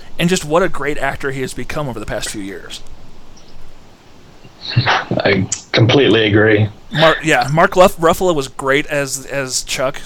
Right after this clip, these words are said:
Speaker 1: hi-, his partner slash whatever he might be. Uh, we'll leave that alone.
Speaker 2: Mm.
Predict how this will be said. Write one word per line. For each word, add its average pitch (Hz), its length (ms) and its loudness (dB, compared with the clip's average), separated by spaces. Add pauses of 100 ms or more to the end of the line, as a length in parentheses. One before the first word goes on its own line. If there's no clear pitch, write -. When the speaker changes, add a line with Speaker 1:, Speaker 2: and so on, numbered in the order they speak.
Speaker 1:
hi-, 143 120 -4
his 131 300 -6
partner 143 560 -2 (100)
slash 131 420 -2
whatever 127 300 -4
he 127 120 -10
might 123 200 -6
be. 123 280 -8 (240)
Uh, 120 180 -2
we'll 120 140 -6
leave 117 140 -4
that 113 120 -4
alone. 113 360 2
Speaker 2:
Mm. - 20 -12